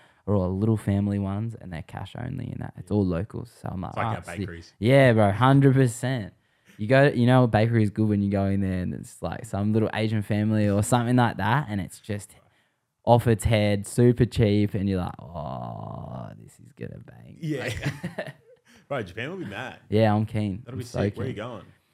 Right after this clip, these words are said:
Speaker 1: I'm going to a place called Miyako, um, which, yeah, it's just on the west side a little bit. It's in the South Island, but, um, just a snow town, bro. Super small snow town. Fly into Tokyo,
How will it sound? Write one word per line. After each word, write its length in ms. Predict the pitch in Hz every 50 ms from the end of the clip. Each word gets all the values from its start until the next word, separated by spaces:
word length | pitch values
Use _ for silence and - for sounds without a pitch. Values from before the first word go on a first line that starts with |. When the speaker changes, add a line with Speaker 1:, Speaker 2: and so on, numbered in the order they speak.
| - - - _ _
Speaker 1:
I'm 280 | - 113 120 123 123 120
going 160 | 117 131 156 170
to 80 | -
a 20 | 175
place 200 | - 156 143 -
called 240 | - 139 127 113
Miyako, 640 | 107 101 95 90 98 110 - - 123 139 165 190 185 - _ _ _ _ _ _
um, 580 | - 107 110 107 104 101 98 98 98 98 104 - -
which, 540 | - 107 107 - - - - - - - - _ _ _ _ _ _ _ _ _ _ _ _ _
yeah, 280 | 101 101 98 92 87
it's 180 | 85 - - -
just 220 | - 120 113 -
on 100 | 131 123
the 80 | 113 101
west 680 | 98 101 101 107 117 120 117 - - - - - - -
side 340 | - - 104 104 107 110 110
a 40 | 110
little 180 | 110 110 110
bit. 240 | 107 110 107 82 57
It's 380 | 73 - - - - - - - _ -
in 120 | 101 110
the 540 | 107 104 101 101 104 101 95 95 80 69 -
South 420 | - - - - 92 92 107 - -
Island, 600 | - - 92 95 95 98 101 110 135 160 160 -
but, 160 | _ 110 101 104
um, 400 | 104 101 98 95 92 92 104 - _ _ _ _ _ _ _ _ _ _ _ _
just 220 | - 127 120 - -
a 40 | 110
snow 240 | - - 95 92
town, 280 | 107 - - - - -
bro. 220 | - - 50 - - - _ _ _ _
Super 440 | _ _ - _ 104 104 - - 101
small 240 | - - 107 101 101
snow 220 | - - 98 95
town. 240 | 98 - 104 98 101
Fly 240 | - - 110 107 110
into 120 | 107 107
Tokyo, 640 | 104 - 113 107 104 - 107 104 104 101 101 101